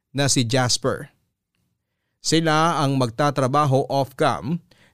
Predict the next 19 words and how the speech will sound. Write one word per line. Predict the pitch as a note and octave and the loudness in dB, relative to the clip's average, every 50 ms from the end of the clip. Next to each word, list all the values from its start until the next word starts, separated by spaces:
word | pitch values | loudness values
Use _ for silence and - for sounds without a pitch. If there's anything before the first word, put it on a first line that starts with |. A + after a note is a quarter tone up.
| _ | _
na | - A#2 A2+ | -6 -6 -4
gagawa | G#2+ A#2+ C#3 D3+ D#3 C3 C3+ C3 B2 B2 C3 C#3+ D3+ D#3 D#3 | 0 0 0 0 0 2 0 0 2 2 2 0 0 0 0
ng | D3 C3+ B2+ | 0 0 0
mga | A#2+ A#2 A2+ B2 C#3 D3 - | 0 0 0 0 0 -2 -2
katatakutan | - B2 A2+ A#2 - C3 C#3 C#3 - - C#3+ D3+ E3+ F3 - D3 A2 - - - - C3+ _ _ _ _ _ _ _ _ _ _ _ _ _ _ _ - | -2 -4 -4 -2 0 0 0 0 -2 -4 -4 -2 -2 0 0 -2 -2 -2 -8 -14 -16 -18 _ _ _ _ _ _ _ _ _ _ _ _ _ _ _ -4
tulad | - D3 D#3+ D#3 D3+ D3 C#3+ C#3 C3+ | 0 2 2 4 4 2 2 2 0
ng | A#2+ B2+ A#2+ A2+ | 0 -2 -2 -2
paggalaw | A2+ - A#2 A2+ A2 A#2+ A#2 A#2 C3 C3+ C#3+ C#3+ | -2 -4 -4 -2 0 0 0 2 2 2 2 2
ng | C#3+ C3+ B2 | 0 0 0
mga | A#2 A2 A2+ G#2+ | 0 0 -2 -2
bagay | G#2+ C#3 D3 D3 C3 C3+ B2+ - - - - A#2+ _ _ _ _ _ _ _ _ _ _ _ _ _ - | -2 -2 -2 0 0 -2 -2 -4 -6 -12 -16 -20 _ _ _ _ _ _ _ _ _ _ _ _ _ -4
at | A#2 C3+ A#2 | -4 -4 -2
paggawa | - - D3 B2+ A#2 C#3+ C#3+ D3 D3+ D3+ D#3 D#3 | 0 -2 -2 0 0 0 2 2 2 2 2 2
ng | D#3 | 0
mga | D3+ D3 C#3+ C#3 B2 | 0 0 0 2 2
hindi | A#2+ C3 B2+ A#2+ A#2 C3+ C#3 D3 | 2 2 0 0 0 2 2 2
maipaliwanag | C#3+ B2+ A2+ A#2 C3 C#3 C#3+ D3 D3 - F3+ D3 B2+ - - C3 B2+ B2 A#2+ A#2 A2+ A2 G#2+ A2+ C3 C#3+ C#3+ D3 D3 C#3+ C#3 C3+ A#2+ A2 A#2 | 2 2 2 2 2 2 2 2 0 0 -2 -2 -2 0 0 0 2 2 4 4 2 2 2 2 2 2 4 4 2 4 4 2 2 2 2
na | A#2+ B2+ B2+ | 0 0 2
ingay. | - C3 B2+ B2 A#2+ B2 A#2 A2+ - - - - - | 2 2 2 4 4 2 0 -2 -4 -8 -14 -18 -18